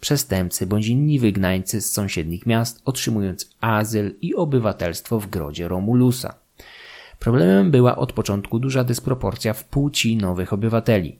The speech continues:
Mianowicie niemal wszyscy mieli być mężczyznami. Do tego o niezbyt zaszczytnym statusie.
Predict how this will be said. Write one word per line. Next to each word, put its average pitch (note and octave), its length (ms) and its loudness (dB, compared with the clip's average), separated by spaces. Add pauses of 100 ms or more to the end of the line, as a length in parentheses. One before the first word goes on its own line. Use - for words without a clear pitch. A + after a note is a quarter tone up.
(120)
Mianowicie D#3 640 2
niemal F#3+ 320 2
wszyscy - 400 -4
mieli F2+ 260 -2
być G#2 220 -2
mężczyznami. G#2+ 800 -2 (380)
Do D#3 140 0
tego C#3 380 0
o F3 120 2
niezbyt A2 580 0 (100)
zaszczytnym - 720 -6
statusie. - 580 -8